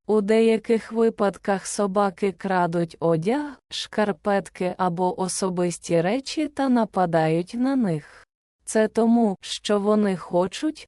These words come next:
щоб вони пахли, як вони. Десять. Вони не залишають вам місця в ліжку. Якщо ваша собака звикла спати у вашому ліжку,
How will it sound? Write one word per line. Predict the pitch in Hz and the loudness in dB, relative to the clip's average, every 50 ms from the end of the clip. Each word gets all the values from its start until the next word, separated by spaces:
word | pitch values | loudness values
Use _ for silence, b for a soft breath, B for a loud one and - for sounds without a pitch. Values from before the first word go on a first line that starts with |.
| _ _ | _ _
щоб | - - - - - 196 185 170 170 | -14 -12 -8 -2 -2 -2 -2 -2 -2
вони | 175 180 185 185 180 170 170 | -2 0 0 0 0 0 -2
пахли, | 165 - 175 170 180 220 - - - 311 311 311 294 311 - _ | -2 0 0 0 0 0 -2 -6 -6 -4 -2 -2 -2 -4 -6 _
як | 208 185 196 190 185 - - | -2 0 0 0 -2 -4 -6
вони. | 220 233 254 262 247 220 180 156 151 - _ _ _ _ _ _ _ _ _ _ _ _ _ _ _ _ _ _ _ _ | -4 -2 0 2 2 0 0 -2 -4 -6 _ _ _ _ _ _ _ _ _ _ _ _ _ _ _ _ _ _ _ _
Десять. | 185 175 190 190 214 226 233 - - - - 160 156 - - - - - _ _ _ _ _ _ | -6 -2 0 2 2 2 0 -2 -6 -6 -6 -6 -6 -6 -10 -20 -20 -20 _ _ _ _ _ _
Вони | 196 180 202 214 226 220 220 214 214 | -4 0 2 4 4 4 4 4 4
не | 196 196 190 190 | 2 2 0 0
залишають | 180 190 196 196 190 196 196 - - - 190 185 175 170 165 160 - 175 | 0 0 0 0 0 0 -2 -2 -4 -2 0 2 2 2 2 0 -2 -4
вам | 180 196 240 277 302 285 | -2 -2 0 0 2 2
місця | 240 214 185 175 165 - - - 202 214 | 2 2 0 0 -2 -6 -6 -4 -2 -2
в | 226 247 | -2 -2
ліжку. | 247 240 233 214 185 165 165 - _ - 160 156 151 151 - _ _ | -2 0 0 0 0 -2 -6 -12 _ -6 -6 -4 -4 -6 -10 _ _
Якщо | - 196 220 214 - - - - - - 240 233 | -2 0 0 0 0 -2 -6 -10 -4 0 0 2
ваша | 214 220 214 202 196 - - 214 196 | 2 4 2 2 0 0 -2 -2 -2
собака | - - 226 208 196 202 196 190 175 - 190 180 175 | -2 -2 -2 0 2 2 0 0 0 0 -2 -2 0
звикла | 170 170 175 180 185 202 214 - 285 294 294 285 | -2 -2 -2 -2 -2 -2 -2 -4 -4 -2 -2 -4
спати | - - - _ 175 170 175 185 175 - 285 294 | -4 -8 -6 _ 0 2 2 0 0 -2 -4 -4
у | - - - 269 262 | -4 -4 -4 -4 -2
вашому | 220 202 175 165 165 - - - 208 196 208 233 247 | 0 2 2 2 0 -2 -4 -4 -2 0 2 2 2
ліжку, | 247 240 240 226 190 160 - - - - 165 156 151 | 2 2 0 0 0 -2 -6 -12 -8 -6 -6 -6 -6